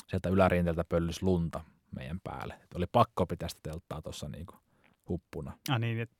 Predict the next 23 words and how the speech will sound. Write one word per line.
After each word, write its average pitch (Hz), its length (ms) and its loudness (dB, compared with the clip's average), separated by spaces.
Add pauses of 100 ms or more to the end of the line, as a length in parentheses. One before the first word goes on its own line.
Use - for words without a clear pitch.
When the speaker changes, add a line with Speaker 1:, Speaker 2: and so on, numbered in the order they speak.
(120)
Speaker 2:
sitä - 180 -8
lunta 110 260 -4
pöllysi 117 340 -4
niin 117 100 -6
paljon 123 200 0
Speaker 1:
Niin, 143 100 8
Speaker 2:
siinä. 143 100 8
Speaker 1:
sitä 113 160 4
tuli 143 120 8
niin 139 160 8
paljon, 110 280 8
se 104 100 2
tuuli 98 320 4 (180)
pöllytti 90 340 2
sitä 85 120 -6
sieltä 85 200 -6
ylempää, 85 380 -4
että - 180 -8
ei 147 60 2
Speaker 2:
Joo. 127 60 4
Speaker 1:
tullut 110 140 2
niinku 95 160 0
hetken 101 320 2